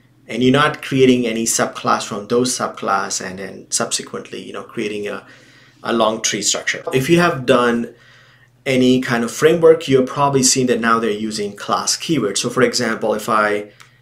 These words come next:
look at React, so I can do something like this. So I can say import React from React, which React is a one giant library,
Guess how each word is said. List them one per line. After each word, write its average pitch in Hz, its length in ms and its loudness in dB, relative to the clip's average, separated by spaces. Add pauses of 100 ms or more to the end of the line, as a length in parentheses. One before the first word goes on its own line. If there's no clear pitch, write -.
(160)
look 120 200 4
at 117 120 -6
React, 127 600 2 (200)
so 110 260 -4
I 101 120 -6
can 107 420 -10 (600)
do 127 160 6
something 110 300 -2
like 104 260 -2
this. 120 360 4
So 120 80 0
I 101 80 0
can 110 160 -6
say 101 520 -2 (680)
import 139 400 6
React 123 340 2
from 107 180 -6
React, 107 460 -6
which 127 500 0
React 139 460 2
is 127 140 2
a 120 80 2
one 120 300 0
giant 113 760 -2 (120)
library, 110 760 0